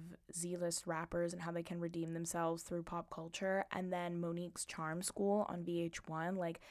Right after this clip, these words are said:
that would also have to be part of the thesis, thesis, because so much to say. But back to what I was trying to say, this idea that, like, weight loss is a punishment. It's meant to be grueling.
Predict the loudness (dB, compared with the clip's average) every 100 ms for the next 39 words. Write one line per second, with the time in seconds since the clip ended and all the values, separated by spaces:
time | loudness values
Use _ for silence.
0 | -18 -20 -10 0 4 6 6 4 2 0
1 | 0 0 -6 -4 -4 -4 -8 -8 -10 -6
2 | -6 -6 -10 -20 _ _ _ -20 -20 _
3 | -20 -10 -6 -4 -4 -6 -6 -10 -12 -4
4 | -2 0 -2 -8 -20 _ _ _ _ _
5 | _ -20 -10 0 4 4 2 -2 -2 0
6 | -2 2 2 0 2 4 4 2 2 2
7 | 2 0 -2 2 4 4 2 0 2 2
8 | 0 0 2 2 0 -2 -2 0 0 0
9 | -2 -6 -4 -6 -6 -6 -6 -6 -6 -6
10 | -4 -8 -8 -2 2 2 2 -4 -6